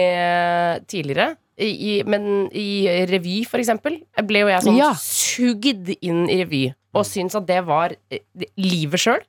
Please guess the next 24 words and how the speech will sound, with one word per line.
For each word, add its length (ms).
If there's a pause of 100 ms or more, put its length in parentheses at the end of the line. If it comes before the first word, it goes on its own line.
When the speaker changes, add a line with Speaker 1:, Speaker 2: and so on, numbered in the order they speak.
Speaker 2:
Mm. 220
Speaker 1:
Det 80
var 80 (100)
ingen, 500
det 60
var 180
ikke 180
noe 120
annet 320
i 40
verden 260
som 100
betydde 280
noen 340
ting 180
sammenlignet 480
med 80
den 160
revyen. 300 (600)
Og, 200 (260)
eh, 240
det 160
er 280
jo 340